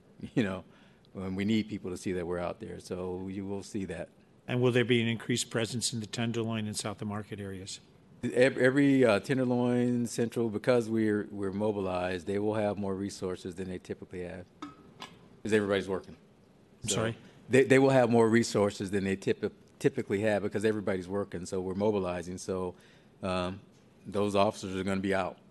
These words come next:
Speaker 1: and about.
Speaker 2: So you're not bringing in, them in from sort of the outer stations like Taraval or Richmond or anything like that?
Speaker 1: No. The, um, the officers assigned to apec are coming from all over the city, you know, the mobile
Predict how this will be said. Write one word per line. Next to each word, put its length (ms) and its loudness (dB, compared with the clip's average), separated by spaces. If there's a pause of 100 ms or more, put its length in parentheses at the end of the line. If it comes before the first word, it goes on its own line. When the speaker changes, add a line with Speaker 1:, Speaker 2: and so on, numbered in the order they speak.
(360)
Speaker 1:
and 100 -10
about. 200 -4
Speaker 2:
So 60 2
you're 100 4
not 180 2
bringing 300 4
in, 320 -2
them 160 0
in 120 2
from 200 -4
sort 200 -2
of 60 -4
the 140 -2
outer 180 -2
stations 500 -4
like 200 -10
Taraval 540 -6
or 220 -8 (460)
Richmond 480 -4
or 120 -6
anything 340 -8
like 200 -10
that? 280 -12
Speaker 1:
No. 320 -6 (320)
The, 260 4
um, 520 0 (1200)
the 80 -4
officers 800 0
assigned 560 -4
to 100 -6
apec 460 -2
are 80 -6
coming 260 -2
from 200 -8
all 180 -2
over 180 -2
the 80 -8
city, 400 -6
you 80 -12
know, 100 -6
the 60 -8
mobile 340 -6